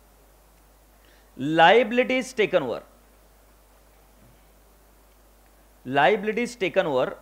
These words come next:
by partner। मुझे बताओ, liabilities है कहां तुम्हारी? अकाउंट ओपन है या लायबिलिटीज क्लोज हो चुका है? तो मुझे बताओ, कहां पे लायबिलिटीज?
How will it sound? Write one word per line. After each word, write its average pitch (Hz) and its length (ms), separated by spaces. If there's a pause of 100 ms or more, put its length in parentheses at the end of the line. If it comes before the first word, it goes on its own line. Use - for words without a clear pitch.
(180)
by 160 100
partner। 120 400 (1900)
मुझे 190 140
बताओ, 254 160
liabilities 233 580
है 190 120
कहां 247 200
तुम्हारी? 156 300 (760)
अकाउंट 233 280
ओपन 233 240
है 285 220
या 226 120
लायबिलिटीज 226 460
क्लोज 262 260
हो 233 80
चुका 151 220
है? - 180 (1300)
तो 170 60
मुझे 196 160
बताओ, 233 160
कहां 233 200
पे 247 120
लायबिलिटीज? 131 520